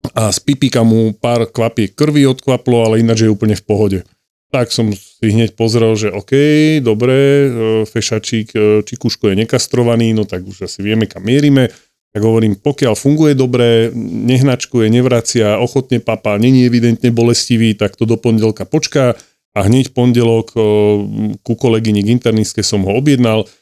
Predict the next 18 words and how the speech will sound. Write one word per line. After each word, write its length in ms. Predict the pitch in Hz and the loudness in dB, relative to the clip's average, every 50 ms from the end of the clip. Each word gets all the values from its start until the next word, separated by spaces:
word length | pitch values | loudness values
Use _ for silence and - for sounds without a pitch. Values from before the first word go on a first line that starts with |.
| _ _ _ _ - | _ _ _ _ -4
aby 160 | 107 107 113 | -2 0 0
mu 160 | 113 113 113 | 2 2 0
urobila 320 | 107 107 110 107 101 95 | 0 0 0 -2 -2 -2
komplet 320 | - 117 110 101 - 101 98 | -2 -4 -4 -2 -4 -4 -2
vyšetrenia, 640 | 117 143 - - 147 127 - 127 123 120 117 113 107 | -2 -2 0 0 -2 -2 -2 -2 0 0 2 0 0
takže 400 | - 107 101 92 98 101 110 - 143 | 0 -2 -4 -4 -4 -6 -6 -2 -4
úplná 320 | 147 139 - 135 113 107 - | -4 -2 0 -2 -2 -2 -2
klasika, 480 | - 98 95 - - 101 - - 95 - - _ _ _ | -2 -4 -4 -4 -6 -8 -10 -12 -14 -14 -16 _ _ _
nekastrovaný 680 | - 120 131 - 143 123 - - 131 127 127 120 117 110 | -2 -2 0 0 -2 -4 -2 -2 -2 0 2 2 2 0
psík, 280 | - - 120 113 101 - | 0 0 -2 -2 -2 -2
takže 280 | - 104 98 98 110 | -2 -2 -2 0 -2
už 100 | 104 - - | -2 -2 -2
prostata 420 | - 110 110 - - 110 - 107 | -4 -4 -4 -2 -4 -4 -4 -2
začala 420 | 101 110 107 - - 113 104 101 | -2 -2 -4 -2 -2 0 0 0
žiť 200 | 98 101 123 131 | 0 0 -2 -2
svojím 320 | - - 135 127 131 131 131 | -2 -2 0 2 2 4 4
životom 380 | 139 139 139 143 - 147 143 | 2 2 0 0 0 0 0
trošičku, 580 | 135 - 143 143 - - 147 - - - 156 | 0 0 0 0 0 -2 -4 -6 -2 -2 -2